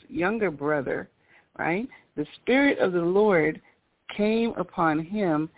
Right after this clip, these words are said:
and he judged Israel. He went out to war, and the Lord delivered Cushan Rishathaim, king of Mesopotamia,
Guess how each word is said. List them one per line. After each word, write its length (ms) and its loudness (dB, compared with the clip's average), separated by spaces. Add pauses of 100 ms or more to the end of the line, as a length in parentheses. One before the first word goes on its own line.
(220)
and 120 0
he 140 2
judged 480 0
Israel. 560 0 (480)
He 260 -4
went 400 0 (220)
out 300 2 (220)
to 80 -4
war, 460 0 (560)
and 160 4
the 80 2
Lord 500 4 (320)
delivered 560 2 (200)
Cushan 720 2 (300)
Rishathaim, 880 0 (1600)
king 360 2 (100)
of 260 0 (240)
Mesopotamia, 1200 -2